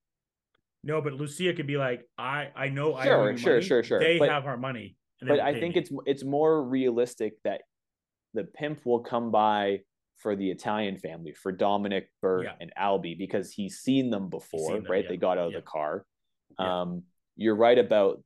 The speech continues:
Speaker 2: uh, some kind of fight with, with, with a gun or something along those lines being a factor, and then maybe someone.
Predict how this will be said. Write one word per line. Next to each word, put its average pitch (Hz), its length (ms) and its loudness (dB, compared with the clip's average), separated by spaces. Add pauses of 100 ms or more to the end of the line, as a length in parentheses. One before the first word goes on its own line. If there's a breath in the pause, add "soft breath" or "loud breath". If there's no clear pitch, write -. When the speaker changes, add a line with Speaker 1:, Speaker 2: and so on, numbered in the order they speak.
(160)
Speaker 2:
uh, 90 180 -4
some 101 240 -8
kind 98 220 -6
of 80 120 -8
fight 87 420 -2 (100)
with, 92 160 -10 (120)
with, 87 320 -12
with 87 160 -12
a 80 60 -10
gun 95 440 -4
or 90 100 -8
something 90 380 -8
along 87 280 -6
those 87 200 -8
lines 87 460 -6
being 90 240 -10
a 80 40 -12
factor, 90 500 -4
and 92 80 -8
then 90 100 -6
maybe 101 200 -4
someone. 95 500 -6